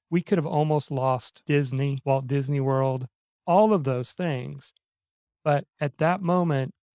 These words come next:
he had to make a decision. Did his message matter? And I think that's important. But we cover a lot in that, but that was probably the most powerful story that I came across that I shared in that section.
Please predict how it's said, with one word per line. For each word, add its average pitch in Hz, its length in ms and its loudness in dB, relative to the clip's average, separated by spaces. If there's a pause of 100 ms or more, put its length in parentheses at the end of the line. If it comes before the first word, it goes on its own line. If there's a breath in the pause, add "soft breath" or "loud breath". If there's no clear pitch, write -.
he 156 140 -6
had 156 120 2
to 151 60 0
make 143 160 0
a 139 60 2
decision. 120 640 -4 (180)
Did 151 200 2
his 190 300 4
message 127 460 -6
matter? 139 380 -8 (100)
And 156 100 2
I 156 60 4
think 165 180 0
that's 156 240 0
important. 131 480 -4
But 143 180 2
we 214 120 -2
cover 196 260 2
a 139 80 4
lot 131 360 0 (220)
in 147 140 2
that, 147 280 -2
but 139 100 0
that 175 120 4
was 180 100 -2
probably 151 220 4
the 139 60 0
most 135 240 -2
powerful 131 520 -2
story 135 440 -2
that 135 220 -2
I 135 120 0
came 131 260 -4
across 143 420 0
that 135 120 2
I 127 60 2
shared 127 460 -2
in 131 140 -2
that 123 160 -6
section. 135 460 -10